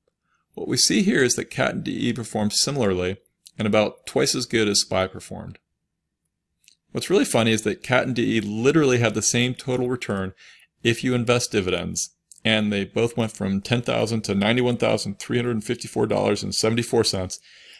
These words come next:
which is a eight hundred eighteen percent return as compared to spy's three hundred forty-one percent return. However, if you had not invested dividends, then they both would have still blown spy out of the water by almost a two-to-one margin,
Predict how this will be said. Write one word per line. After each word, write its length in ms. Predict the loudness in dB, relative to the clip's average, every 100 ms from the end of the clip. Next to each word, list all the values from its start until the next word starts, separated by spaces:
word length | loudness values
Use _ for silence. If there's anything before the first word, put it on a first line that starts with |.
| _
which 200 | -8 -2
is 140 | 0 4
a 260 | 2 4
eight 120 | 2 2
hundred 200 | 0 0
eighteen 300 | -2 -2 -6
percent 280 | -4 -2
return 540 | -4 -4 -2 0 -2 -6 -6
as 180 | -4 -4
compared 380 | -4 -2 -2 0
to 80 | -4
spy's 760 | -4 0 2 4 4 2 -2 -2
three 160 | -2
hundred 240 | 0 -2 -4
forty-one 460 | -2 -2 0 -2
percent 280 | -4 -8 -10
return. 360 | -10 -10 -12 -14 _ _ _ _ _ _ _ _ _ _ _ _
However, 260 | -4 0 2
if 120 | 0
you 80 | 0
had 120 | -2
not 240 | 0 0 2
invested 360 | 0 0 0
dividends, 460 | 2 2 2 0 -2
then 140 | -2
they 80 | -2
both 260 | 2 0 0
would 80 |
have 80 | -2
still 220 | 0 0
blown 300 | 2 2 2
spy 440 | -2 -6 -2 0 2
out 140 | 2
of 80 | 0
the 80 | 0
water 320 | 0 0 -2
by 160 | -2 -2
almost 320 | -2 -2 -4
a 40 |
two-to-one 440 | -4 -2 0 0 0
margin, 460 | 0 -2 -6 -8